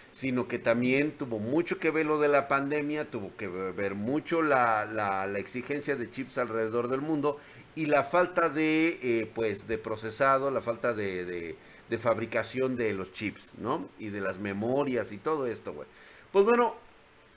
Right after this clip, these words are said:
todo estaba, pues, hasta ahí, estábamos aventando broncas, pedos de que todo esto se iba a arreglar por ahí del dos mil veintitrés.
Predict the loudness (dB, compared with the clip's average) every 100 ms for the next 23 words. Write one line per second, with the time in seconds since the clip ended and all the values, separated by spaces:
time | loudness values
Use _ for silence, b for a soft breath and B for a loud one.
0 | -20 -20 2 8 8 8 4 6 10 10
1 | 8 0 -2 0 4 6 6 4 2 4
2 | 6 6 6 4 -2 -2 0 0 2 2
3 | 4 4 2 -2 -2 6 6 6 4 -2
4 | 0 0 2 0 -2 -6 -4 0 0 0
5 | 2 2 2 0 0 0 -2 -4 -4 -4
6 | -2 -4 -6 -4 2 2 0